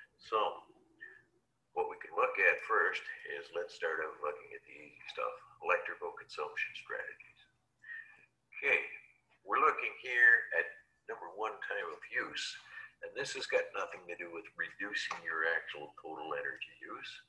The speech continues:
What it's got to do with is what time of day you use it. And here in Ontario, uh, prior to the pandemic, we had three different costs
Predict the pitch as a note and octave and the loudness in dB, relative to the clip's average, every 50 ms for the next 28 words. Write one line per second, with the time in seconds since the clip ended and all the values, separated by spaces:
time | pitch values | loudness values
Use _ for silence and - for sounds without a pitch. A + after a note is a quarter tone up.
0 | - - _ _ _ _ - - - - - - - - _ _ _ - D#2+ E2 | -20 -20 _ _ _ _ -12 -12 -10 -10 -10 -12 -14 -18 _ _ _ -2 2 2
1 | E2+ E2+ - - - F2 D#2 D2 - - D#2+ D#2+ F2+ F#2 F2+ F#2 F#2+ F#2 - - | 2 2 0 0 2 4 4 4 2 0 -4 -6 -6 -4 -2 0 -2 -2 -2 -6
2 | - - D2+ C#2+ C2+ - - - _ - - - E2+ E2+ E2+ G2+ G#2 - A2 A2+ | -12 -12 -10 -10 -10 -12 -12 -10 _ -8 -4 -2 0 0 0 0 -4 -4 -6 -6
3 | A2+ G#2 - - - - - - - - - - - - - - - _ _ _ | -6 -6 -6 -8 -10 -12 -12 -14 -16 -20 -20 -20 -18 -18 -18 -20 -20 _ _ _
4 | _ _ _ _ _ _ - - D2 D2 C#2+ C#2+ C2+ C2+ C#2 - - - - _ | _ _ _ _ _ _ -10 -6 -2 -2 0 0 0 -2 -4 -4 -8 -12 -20 _
5 | _ - - _ _ _ - A2 G#2+ G#2 G2+ F#2+ F#2 F2+ - G#2+ A2+ B2 B2 B2 | _ -20 -20 _ _ _ 0 2 4 6 6 6 4 4 4 4 6 8 10 10
6 | A2 F2+ E2 E2 - - - - - - - - _ _ - _ - C#2 C2+ C2+ | 10 10 8 8 8 6 4 0 -6 -16 -20 -20 _ _ -20 _ -10 -8 -6 -4
7 | C2+ C2 - - F2+ F#2 F#2+ F#2+ F#2 - D2+ D#2 - - - D2 D2 - - F2 | -6 -6 -2 0 2 4 6 4 4 2 -2 -8 -8 -4 0 0 0 0 2 2
8 | F#2+ - - G2+ G2 - - - - - _ - - - - - - - _ _ | 2 4 4 4 2 2 0 -6 -14 -16 _ -20 -20 -20 -20 -20 -20 -20 _ _
9 | _ - E2 D#2 D2 C#2+ D2+ D2 D2 C#2+ - - _ _ _ _ - - - - | _ -10 -10 -8 -4 0 2 2 2 0 -2 -8 _ _ _ _ -4 -2 -2 -2
10 | F#2+ G#2 G#2+ G#2+ G#2 - - - - - E2+ E2 E2 E2 - | -4 -2 -2 -2 -2 -2 -4 -6 0 2 4 4 4 4 2